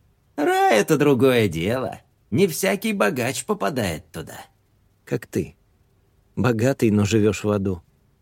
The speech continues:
Или, может быть, не такой уж ты и богатый. Эй, мальчик, не слышал выражения «деньги — это помет дьявола»?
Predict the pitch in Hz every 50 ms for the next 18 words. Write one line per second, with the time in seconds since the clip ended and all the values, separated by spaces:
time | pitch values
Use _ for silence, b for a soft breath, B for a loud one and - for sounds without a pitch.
0 | _ _ _ _ _ _ _ _ _ _ - 170 175 175 175 180 175 151 156 156
1 | 160 165 170 156 - - - _ _ _ _ _ _ _ _ _ _ _ _ _
2 | _ _ _ - - - - 160 - - 185 180 170 - - - 180 180 175 175
3 | 165 165 185 190 185 - - - - - - _ _ _ _ _ _ _ _ _
4 | _ _ _ _ _ _ _ _ _ _ _ _ _ _ - - 73 71 64 60
5 | 57 58 58 67 80 80 73 62 58 - - - - - - - - _ _ _
6 | _ _ _ _ _ _ _ _ _ _ _ _ _ _ _ - - 78 82 -
7 | - - 113 143 151 - - 165 151 139 123 110 98 95 92 87 87 87 82 78
8 | 73 73 69 64 60 60 - - - _ _ _ _ _ - - 76 67 69 80
9 | 82 85 87 80 87 87 87 85 87 87 82 - 87 85 85 82 82 82 78 -
10 | - - 73 76 73 78 80 82 90 82 73 - - - - - - -